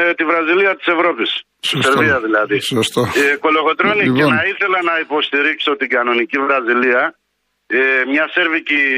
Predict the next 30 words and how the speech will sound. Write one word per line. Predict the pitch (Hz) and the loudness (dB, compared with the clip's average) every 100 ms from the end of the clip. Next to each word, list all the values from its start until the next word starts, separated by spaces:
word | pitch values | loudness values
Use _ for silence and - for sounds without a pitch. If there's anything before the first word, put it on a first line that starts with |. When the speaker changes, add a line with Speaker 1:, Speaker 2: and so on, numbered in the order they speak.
| 127 | -2
Speaker 1:
σημαία | - 135 156 139 | -2 0 2 0
που | 117 120 | -2 -2
βρήκε | 135 120 - | 0 -2 0
θέση | 139 - 113 | -2 0 -4
στο, | - 117 107 101 98 | 0 2 2 2 0
στο | - 104 | -2 -2
τοίχο, | - 92 104 | -2 -2 -2
στο | 107 | 0
σαλόνι, | - 104 117 113 | 0 2 2 0
Speaker 2:
Ε, | 120 | 2
Speaker 1:
πάνω | |
Speaker 2:
εσύ | 147 - | 2 2
Speaker 1:
από | |
Speaker 2:
είσαι | 208 202 | 2 2
με | 214 | 0
τη | 196 | 0
Speaker 1:
την | 190 | 0
Speaker 2:
Σερβία, | 190 190 214 185 202 170 | 0 2 2 0 -2 -2
ε, | 170 | -2
αφού | 151 | -2
είναι | 208 202 | 0 2
γυναίκα, | 196 220 165 | 2 2 0
Speaker 1:
Ε, | |
Speaker 2:
τι | 151 | 0
Speaker 1:
ναι. | 202 | 0
Speaker 2:
να | 180 | 0
κάνουμε | 190 170 139 | 0 0 0
Speaker 1:
Μου, | 117 | -2
Speaker 2:
τώρα; | 104 | -2
Speaker 1:
α, | 95 196 165 165 | -4 -6 -4 -2